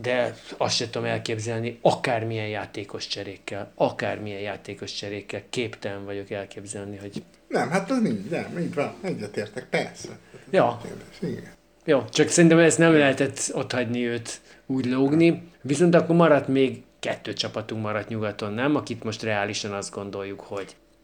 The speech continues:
Speaker 1: a Denver és a Golden State.
Speaker 2: Így van, így van. Hát a Denverről röviden beszéltünk ugye múlt héten, itt igazából tényleg az a kérdés. Felépülés, sérülések, egyrészt, másrészt, ha már felépültek,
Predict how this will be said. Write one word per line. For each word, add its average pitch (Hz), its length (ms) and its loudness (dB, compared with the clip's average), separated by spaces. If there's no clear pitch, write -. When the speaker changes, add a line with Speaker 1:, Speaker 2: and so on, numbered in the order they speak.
Speaker 1:
a 113 80 -10
Denver 117 380 -2
és 104 160 -4
a 107 40 -6
Golden 98 380 -8
State. 98 460 -6
Speaker 2:
Így 170 160 2
van, 127 340 0
így 160 220 -2
van. 135 320 2
Hát 185 100 2
a 226 40 8
Denverről 185 480 12
röviden 147 400 8
beszéltünk 139 520 2
ugye 131 140 2
múlt 170 200 4
héten, 185 560 4
itt 170 260 4
igazából 135 460 6
tényleg 117 280 0
az 104 100 -2
a 95 100 -6
kérdés. 95 340 -10
Felépülés, 110 800 -2
sérülések, - 760 -4
egyrészt, 127 540 -2
másrészt, 123 420 -4
ha 180 220 4
már 120 180 0
felépültek, 107 840 -6